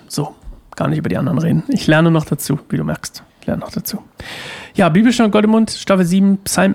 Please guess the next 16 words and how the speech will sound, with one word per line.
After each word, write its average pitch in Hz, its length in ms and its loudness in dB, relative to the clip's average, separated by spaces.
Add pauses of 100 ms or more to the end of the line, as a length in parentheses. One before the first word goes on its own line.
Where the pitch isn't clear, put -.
siebenundneunzig. 165 640 4
Und 151 80 2
bevor 165 260 2
wir 170 60 2
damit 156 140 2
einsteigen, 156 360 2
will 143 60 4
ich 147 100 -4
kurz - 180 -4
beten 151 400 0 (540)
und 143 300 0
Gott 156 160 2
dafür 151 200 0
danken, 143 300 2
dass 139 160 -2
er 143 380 0